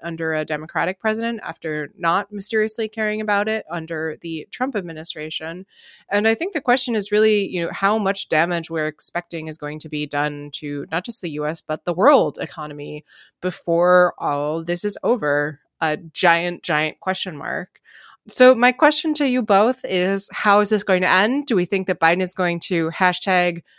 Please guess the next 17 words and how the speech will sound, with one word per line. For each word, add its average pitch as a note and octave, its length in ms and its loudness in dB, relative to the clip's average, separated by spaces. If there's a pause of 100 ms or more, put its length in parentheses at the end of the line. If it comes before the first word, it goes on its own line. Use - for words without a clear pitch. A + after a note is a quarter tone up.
(100)
mint F3+ 220 0
the F3+ 80 -6
coin? G#3+ 460 2
Obviously, E3+ 420 -2
I'm E3 80 -2
referring E3 460 -6
to E3+ 160 -6
the E3 100 -6
trillion F3 360 -4
dollar E3 340 -2
platinum E3+ 440 -4
coin. G3+ 500 -4 (440)
Is F#3+ 220 4
it, F3+ 240 4
in F3+ 120 4
fact, G3+ 400 2
unconstitutional, B3 1200 2